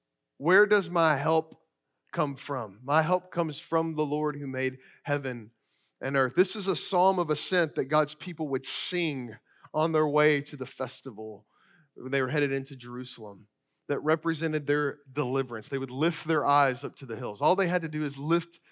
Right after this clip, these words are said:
their eyes up. Church, that's all we have to do to be delivered from sin. Do you know that? To lift our eyes up to the cross and the resurrection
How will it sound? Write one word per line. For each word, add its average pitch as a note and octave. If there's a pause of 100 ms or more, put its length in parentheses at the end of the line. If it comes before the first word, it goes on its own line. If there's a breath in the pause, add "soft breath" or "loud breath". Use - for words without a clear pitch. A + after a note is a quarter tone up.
(140 soft breath)
their D#3
eyes C3
up. G#2 (300)
Church, G#3+
that's G#3+
all F#3+
we F3
have E3
to C#3+
do B2+ (340)
to D#3
be D3+
delivered C3+
from A2+
sin. G#2+
Do B2+
you D#3
know D3+
that? A2 (680)
To E3
lift E3+ (120)
our D3
eyes D#3+
up C#3+
to D#3
the B2
cross E3
and C#3+
the C3+
resurrection C3+